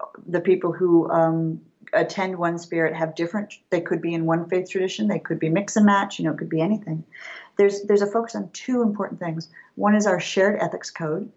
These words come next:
right? So we, uh, we wanna be nice to each other and nice to others. So we have an ethics code we agree to. And then our vows are, are personal. They're personal. And we take a lot of, you know, there's a lot of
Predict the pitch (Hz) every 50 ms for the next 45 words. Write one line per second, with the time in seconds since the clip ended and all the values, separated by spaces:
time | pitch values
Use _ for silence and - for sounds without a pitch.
0 | _ _ _ _ - 165 160 165 165 165 - _ _ _ _ _ - - - 175
1 | 165 160 156 165 170 165 165 160 - - 156 156 165 165 - 185 190 185 175 170
2 | 165 165 165 180 170 170 - 185 175 - 170 170 196 190 170 160 165 165 165 -
3 | - 160 156 156 156 160 156 - - 165 165 165 165 160 170 165 160 165 190 175
4 | - - - 180 165 160 170 165 160 156 151 151 151 - - 180 214 208 - -
5 | - - - - - - _ _ 269 277 262 240 233 233 247 262 - - 240 247
6 | 233 208 196 196 233 277 294 254 233 202 190 196 - - 196 196 - - 247 247
7 | - - 220 175 - - _ _ _ _ _ _ _ _ _ _ - 202 208 208
8 | - 226 220 - 202 196 196 202 202 240 240 330 330 349 320 277 240 226 226 240
9 | 277 320 359 370 359 339 - - - _ _ _ _ _ _ _ _ _ _ _
10 | _ _ _ _ _ 254 277 285 294 285 269 247 226 226 240 285 330 381 453